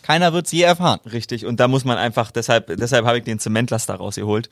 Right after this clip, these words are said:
Speaker 2: Ähm, Tom Brady, man kann von allem halten, was man will. Die Buccaneers haben ein super Team, natürlich. Du wirst aber auch eh nur Super Bowl-Sieger, wenn du ein super Team hast. Punkt. Und er ist immer da. Er macht keine Fehler, er ist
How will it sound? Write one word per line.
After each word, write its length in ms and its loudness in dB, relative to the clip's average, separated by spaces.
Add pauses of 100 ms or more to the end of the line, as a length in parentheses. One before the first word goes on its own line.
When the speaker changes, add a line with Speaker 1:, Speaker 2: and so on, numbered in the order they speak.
(440)
Speaker 2:
Ähm, 420 2 (160)
Tom 320 0
Brady, 540 0 (640)
man 160 0
kann 240 0
von 160 -6
allem 300 2
halten, 220 4
was 120 0
man 220 -2
will. 640 2
Die 120 -8
Buccaneers 540 -2
haben 160 2
ein 100 0
super 300 0
Team, 260 -2
natürlich. 440 0
Du 160 -6
wirst 160 -6
aber 140 2
auch 140 -2
eh 200 0
nur 220 4
Super 280 0
Bowl-Sieger, 400 0
wenn 140 -2
du 80 -4
ein 60 -6
super 260 -4
Team 220 -6
hast. 320 -4
Punkt. 300 -6 (1000)
Und 140 2
er 100 4
ist 240 -2
immer 300 0
da. 300 0
Er 120 0
macht 260 0
keine 240 -2
Fehler, 420 -2
er 180 -2
ist 160 -8